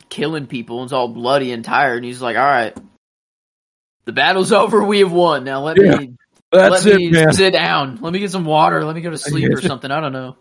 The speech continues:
Speaker 2: I guess
Speaker 1: Like
Speaker 2: we did it, man. Uh, no, but, uh, yeah, I think we're, I think we're on the same page for three out of the four categories. I think we have the
Speaker 1: Mm.
Speaker 2: same performance, character, and scene. Uh, they're kind of undeniable for me.
Speaker 1: Mm.
Speaker 2: Uh,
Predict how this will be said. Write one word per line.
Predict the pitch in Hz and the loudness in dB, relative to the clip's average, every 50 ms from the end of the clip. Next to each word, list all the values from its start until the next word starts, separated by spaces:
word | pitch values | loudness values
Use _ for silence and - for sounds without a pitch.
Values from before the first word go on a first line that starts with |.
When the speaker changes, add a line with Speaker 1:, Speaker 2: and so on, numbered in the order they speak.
| _ _ - | _ _ -2
Speaker 2:
I | 185 185 | 0 2
guess | 180 196 233 | 4 2 2
Speaker 1:
Like | 262 - | 4 2
Speaker 2:
we | 311 214 208 | 2 2 2
did | 180 - - - 151 | 2 0 -2 0 0
it, | 143 135 127 | -2 -2 -2
man. | 156 151 147 147 147 131 _ _ _ _ _ _ _ _ - | -2 -2 -2 -2 -4 -6 _ _ _ _ _ _ _ _ -6
Uh, | 135 131 131 120 113 110 101 - _ _ _ _ _ _ _ _ _ _ | -2 -2 0 0 -2 -4 -6 -10 _ _ _ _ _ _ _ _ _ _
no, | - 156 160 147 135 123 | -2 0 2 2 2 2
but, | 113 123 127 117 120 | 2 0 0 0 0
uh, | 127 123 117 110 104 - _ _ _ _ _ _ _ _ _ _ _ _ _ _ _ _ - | -2 -2 -2 -2 -4 -8 _ _ _ _ _ _ _ _ _ _ _ _ _ _ _ _ -2
yeah, | 156 143 131 - | 0 0 0 0
I | - 117 | -2 0
think | 110 202 214 180 | 2 2 2 4
we're, | 180 196 190 180 - | 6 6 6 6 4
I | 147 147 | 2 2
think | 170 196 | 2 2
we're | 180 190 190 | 4 2 2
on | 180 | 2
the | 156 | 0
same | - - 170 156 147 127 | -4 -6 -6 -6 -6 -6
page | - 143 139 135 123 - | -8 -8 -8 -8 -10 -12
for | - 127 | -14 -14
three | - - 147 135 | -10 -8 -6 -6
out | 127 123 | -6 -8
of | 123 113 | -8 -12
the | 110 | -12
four | - 127 120 | -12 -12 -10
categories. | - - 117 117 117 107 113 117 113 113 110 - _ _ _ _ _ _ _ - | -10 -12 -12 -12 -12 -10 -8 -8 -8 -8 -10 -12 _ _ _ _ _ _ _ -4
I | 117 | -2
think | 143 156 147 | 0 2 4
we | 151 | 4
have | 151 147 143 | 4 2 2
the | 131 131 | -2 -6
Speaker 1:
Mm. | 127 123 | -4 -2
Speaker 2:
same | 147 143 139 135 135 127 117 - _ _ _ _ _ _ _ _ _ _ - | -2 0 0 0 -2 -2 -6 -8 _ _ _ _ _ _ _ _ _ _ 0
performance, | - 147 131 - 160 156 147 147 143 135 - - - - | 2 2 4 4 4 4 4 4 2 0 -4 -10 -14 -14
character, | _ - 147 147 147 139 127 - - 143 131 127 - | _ -2 0 2 2 0 -2 -2 -2 -2 -2 -2 -4
and | 131 135 135 135 131 123 | -6 -6 -4 -4 -6 -6
scene. | - 139 123 113 107 104 101 - _ _ _ - | -6 -6 -6 -6 -8 -12 -14 -18 _ _ _ -8
Uh, | 117 113 98 92 92 87 - _ | -6 -6 -6 -6 -10 -14 -16 _
they're | - 131 139 131 120 | -6 -4 -4 -4 -2
kind | - 156 147 143 139 131 | -2 -2 -2 0 -2 -2
of | 135 117 | -4 -6
undeniable | 127 123 127 127 120 120 117 113 110 113 117 113 107 110 | -6 -8 -8 -6 -6 -6 -6 -6 -6 -6 -6 -6 -8 -8
for | 107 - 120 | -8 -6 -6
me. | 110 107 107 104 104 - _ _ _ _ _ _ _ _ _ _ _ _ _ _ _ _ - | -6 -4 -6 -6 -8 -10 _ _ _ _ _ _ _ _ _ _ _ _ _ _ _ _ -6
Speaker 1:
Mm. | 110 | -4
Speaker 2:
Uh, | 107 98 90 90 87 | -4 -4 -4 -6 -8